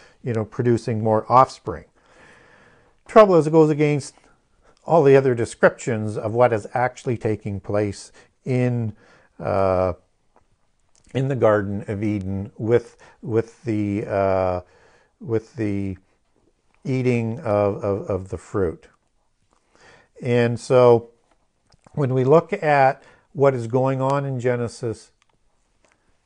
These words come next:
three and the narrative, it's all about God saying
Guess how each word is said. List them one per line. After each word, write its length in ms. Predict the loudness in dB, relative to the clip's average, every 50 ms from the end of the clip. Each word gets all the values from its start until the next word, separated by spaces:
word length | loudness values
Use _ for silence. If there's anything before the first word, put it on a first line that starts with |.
| _
three 520 | _ -8 -4 0 0 0 0 0 -4 -8 -14 _ _ _ _ _ _ _ _ _ _ _ _ _ _ _ _ _ _ _ _ _ _ _ _ _ _ _ _ _ _ _ _ _ -12
and 160 | -10 -8 -8
the 80 | -8
narrative, 840 | -8 -6 -4 -2 -2 0 2 2 2 2 2 2 0 0 -2 -6 -8 -12
it's 200 | -12 -12 -12 _ -6
all 340 | -2 -2 0 0 -2 -2 -4
about 720 | -6 -4 -2 0 0 2 2 2 0 -2 -4 -8 -12 -20 _ _ _ _ _ _ _ _ _ _ _ _ _ -4
God 360 | 0 2 2 2 0 -2 -6
saying 640 | -8 -4 -2 -2 -2 -2 -2 -4 -6 -8 -10 -12